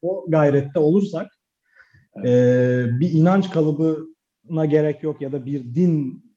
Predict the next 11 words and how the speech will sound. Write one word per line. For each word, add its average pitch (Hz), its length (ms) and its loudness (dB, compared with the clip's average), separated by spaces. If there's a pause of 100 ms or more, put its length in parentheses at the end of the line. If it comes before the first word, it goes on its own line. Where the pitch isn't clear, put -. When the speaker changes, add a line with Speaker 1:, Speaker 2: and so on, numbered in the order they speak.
(440)
Speaker 1:
şart - 440 -6
mıdır, 135 320 -2
değil 139 180 -2
midir 139 300 -6
bilemem 165 360 0
ama, 175 380 -6 (220)
e, 139 100 -8
o 180 240 -2
bütünün 196 360 0
özelliklerini 165 720 -6
anlamak 170 500 -8